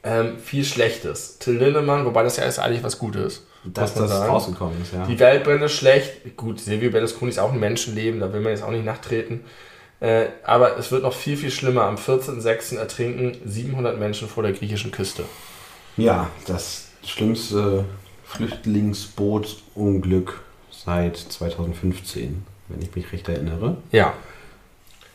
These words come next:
Speaker 1: Vier
Speaker 2: Ja.
Speaker 1: Tage in den Nachrichten, massiv. Dann implodiert die Titan.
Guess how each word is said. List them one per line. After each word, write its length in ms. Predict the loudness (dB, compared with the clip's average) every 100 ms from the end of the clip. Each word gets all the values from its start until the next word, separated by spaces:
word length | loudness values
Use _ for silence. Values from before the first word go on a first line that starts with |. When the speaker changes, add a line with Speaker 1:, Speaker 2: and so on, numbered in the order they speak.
| -20 -20 -20 -12
Speaker 1:
Vier 220 | 0 6
Speaker 2:
Ja. 60 | 6
Speaker 1:
Tage 680 | 8 10 10 10 6 4 -4 -2
in 100 | 0
den 140 | 2
Nachrichten, 580 | 2 2 -2 -4 -8 -10 -14 -20 _
massiv. 680 | 0 0 0 -4 -6 -6 -12 -20 _ -20 _ _ -20 _ _ _ _ 4
Dann 180 | 4 6
implodiert 520 | 0 0 0 2 2
die 80 | 0
Titan. 500 | 0 -2 -2 -8